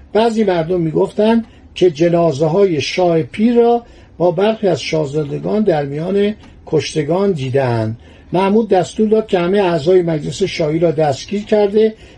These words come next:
به کشتار همه کسانی که در زمان شاه سلطان حسین مقام و منصبی داشتند یا غلام یا غولر بودند پرداختند. به خانه‌های مردمی نیز هجوم برده،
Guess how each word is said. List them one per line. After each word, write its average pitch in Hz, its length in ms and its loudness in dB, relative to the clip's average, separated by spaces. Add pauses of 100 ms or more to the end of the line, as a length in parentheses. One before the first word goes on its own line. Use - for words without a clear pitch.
به 196 180 4
کشتار 233 540 2
همه 220 420 2
کسانی 226 440 0
که 233 120 -4
در 190 160 4
زمان 208 580 2 (280)
شاه 202 360 0
سلطان 196 560 0
حسین 180 800 0 (480)
مقام 202 440 0
و 233 60 4
منصبی 202 540 0
داشتند 190 580 0
یا 214 140 2
غلام 180 560 0 (360)
یا 202 120 2
غولر 185 460 0
بودند 175 440 0
پرداختند. 123 920 -4 (360)
به 185 100 0
خانه‌های 220 500 2
مردمی 214 560 2
نیز 226 300 2
هجوم 202 360 2
برده، 202 520 4